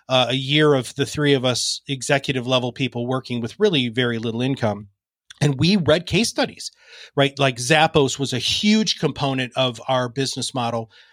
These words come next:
because, Gavin, everybody who comes on board has to listen to podcasts, our podcast, and do the social media work. It's just like Zappos, you have to start on the phone. Doesn't matter where you are, you start on the phone.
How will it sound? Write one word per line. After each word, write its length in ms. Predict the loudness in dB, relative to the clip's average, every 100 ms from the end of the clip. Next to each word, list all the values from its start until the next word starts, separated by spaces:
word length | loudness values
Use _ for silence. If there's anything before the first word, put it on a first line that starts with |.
| _
because, 240 | -2 -2 2
Gavin, 340 | 4 4 2 0
everybody 480 | 2 4 4 4
who 120 | 2 0
comes 300 | 0 0 0
on 140 | 2
board 280 | 4 2 0
has 480 | -8 -2 0 0 -2
to 220 | -2 -2 -2
listen 300 | 0 0 0
to 60 | -2
podcasts, 760 | 2 0 2 0 0 -4 -10 -2
our 120 | 0
podcast, 500 | 2 -2 0 -2 -2 -6 _
and 100 | -6
do 160 | -2 0
the 80 | 2
social 340 | 2 0 0
media 340 | -2 0 0
work. 380 | 0 -2 -2 -8 _ _ -8
It's 120 | -2
just 160 | 0
like 100 | 0
Zappos, 400 | 2 2 4 2
you 60 | 2
have 80 | -2
to 60 |
start 220 | 0 0 0
on 60 |
the 80 | -4
phone. 260 | -4 -4 -6 _ -8
Doesn't 180 | -4 2
matter 180 | 4 4
where 200 | 4 4
you 220 | 4 4
are, 140 | 4 2
you 80 |
start 240 | 2 2 2
on 60 |
the 80 | 0
phone. 240 | -2 -4